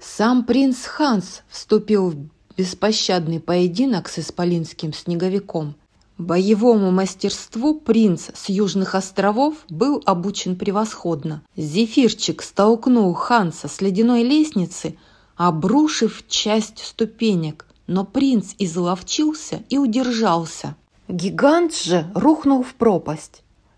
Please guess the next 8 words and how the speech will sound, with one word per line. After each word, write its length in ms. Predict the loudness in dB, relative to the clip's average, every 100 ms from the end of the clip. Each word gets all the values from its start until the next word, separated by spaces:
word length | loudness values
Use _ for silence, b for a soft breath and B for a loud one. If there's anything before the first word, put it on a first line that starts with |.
| _
Пока 400 | 0 2 4 4
у 160 | 4 0
крыльца 720 | 0 0 -2 -4 -4 -2 -2
шла 300 | -2 0 0
потасовка 720 | -2 -6 -6 2 2 2 -6
со 160 | -6 -6
снежным 540 | 0 2 2 2 -2
великаном, 640 | 0 0 0 -2 -6 -6 -10